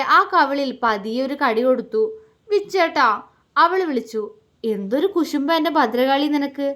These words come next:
വിക്കി കുഞ്ഞല്ലേ?" അവൻ ചോദിച്ചു. "ഞാനും കുഞ്ഞാ." അവൾ ചുണ്ടുകോട്ടി. "ആഹാ, എന്നാര് പറഞ്ഞു? ഒരു കൊച്ചിന്റെ തള്ളയായി, എന്നിട്ട് കുഞ്ഞാണ് പോലും." വിച്ചു അവളെ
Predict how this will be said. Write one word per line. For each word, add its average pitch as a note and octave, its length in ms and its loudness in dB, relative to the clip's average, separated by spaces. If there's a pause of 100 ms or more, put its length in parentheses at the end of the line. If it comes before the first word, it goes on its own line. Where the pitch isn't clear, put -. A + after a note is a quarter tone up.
(380)
വിക്കി G4 360 2
കുഞ്ഞല്ലേ?" C4+ 640 2 (580)
അവൻ F4+ 260 4
ചോദിച്ചു. A3+ 480 -2 (460)
"ഞാനും A#3 400 2
കുഞ്ഞാ." D4 360 2 (540)
അവൾ C#4+ 300 4 (160)
ചുണ്ടുകോട്ടി. A3+ 760 0 (520)
"ആഹാ, A3 500 2 (360)
എന്നാര് F#4 560 4
പറഞ്ഞു? G#4+ 380 4 (380)
ഒരു A#4+ 120 4
കൊച്ചിന്റെ G4 480 0
തള്ളയായി, B3 640 0 (180)
എന്നിട്ട് G#3 380 -4
കുഞ്ഞാണ് B3+ 540 -2
പോലും." C#4 340 -2 (420)
വിച്ചു F4+ 380 -2
അവളെ D#4+ 320 2